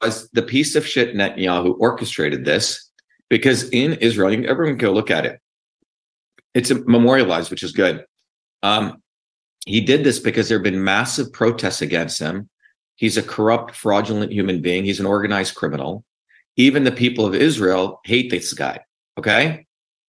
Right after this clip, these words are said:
More people in, in America are convinced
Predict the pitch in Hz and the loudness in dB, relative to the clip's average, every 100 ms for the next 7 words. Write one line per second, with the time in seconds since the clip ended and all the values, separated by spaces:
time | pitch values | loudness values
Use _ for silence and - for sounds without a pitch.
0 | _ _ _ _ - 123 196 226 143 175 | _ _ _ _ 2 6 6 4 2 -2
1 | 139 143 131 - 123 - - _ _ - | 2 2 2 0 -2 -2 -10 _ _ 2
2 | 120 120 120 120 131 180 - 127 107 113 | 4 4 4 4 6 4 4 4 2 0
3 | 104 110 107 - | -2 0 -2 -10